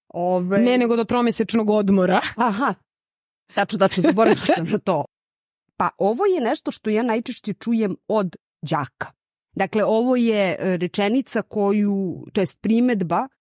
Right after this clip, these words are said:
Speaker 1: koju đaci stavljaju na rad, na rad profesora. Kako deca nas vide jako dobro, procenjuju još bolje, e, a pošto su u kolektivu, je li, imaju neku vrstu, ono, povezane,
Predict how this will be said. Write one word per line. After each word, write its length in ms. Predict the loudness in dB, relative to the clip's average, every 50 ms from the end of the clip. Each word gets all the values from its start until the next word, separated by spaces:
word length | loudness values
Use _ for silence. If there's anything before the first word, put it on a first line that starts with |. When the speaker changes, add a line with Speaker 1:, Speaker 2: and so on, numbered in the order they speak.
| _
Speaker 1:
koju 260 | -6 -2 -2 0 0 0
đaci 360 | 0 0 0 0 -2 -4 -8
stavljaju 520 | -8 -2 -2 0 0 0 0 0 0 0 0
na 100 | 0 0
rad, 260 | 0 0 0 -2 -4 -8 -16 -20 -20 _ _ _ _ _ _ _ _ _ _ _ _ -16 -8 -2
na 200 | 0 0 2 2
rad 200 | 0 -2 -4 -6
profesora. 600 | -6 -4 -4 -4 -4 -6 -8 -8 -8 -12 -16 -18 _ _ _ _ _ -6
Kako 540 | -4 -2 -2 -2 -4 -4 -2 0 0 0 -2 _ _ _ _ _ _ _ _ _ _ _ -10 -8 -6 -6 -4 -6 -6
deca 500 | -4 -2 -2 -2 -2 -2 -2 -2 -2 0
nas 460 | 0 0 0 0 -2 -4 -6 -8 -8 _ _ _
vide 580 | -8 -4 -2 0 -2 -2 -2 -2 -2 -2 -2 -4 -8 _ _ _ _ _
jako 440 | -6 -2 -2 -2 -2 -4 -8 -8 -4
dobro, 480 | -2 -2 -2 -2 -2 -2 -2 -2 -2 -4
procenjuju 760 | -8 -6 -8 -6 -4 -2 0 0 2 2 2 2 2 0 0
još 240 | 0 0 -2 -4 -6
bolje, 360 | -6 -6 -4 -4 -2 0 0
e, 140 | 0 -2 -4 -6 _ _ -6 -2 0 0 0 0
a 100 | -2 -4
pošto 340 | -4 -4 -4 -6 -6 -8 -12
su 200 | -10 -4 -2 -2
u 180 | -2 -2 -4 -6
kolektivu, 540 | -4 -2 -2 -2 -2 -2 -4 -4 -2 0 0
je 140 | 0 2 2
li, 120 | 2 2
imaju 180 | 2 2 2 2
neku 220 | 0 -2 -2 -4
vrstu, 400 | -4 -4 -4 -6 -8 -8 -8 -6 -6
ono, 180 | -4 -6 -6
povezane, 720 | -4 -2 -2 0 0 0 -2 -2 -2 -2 -4 -4 -8 -10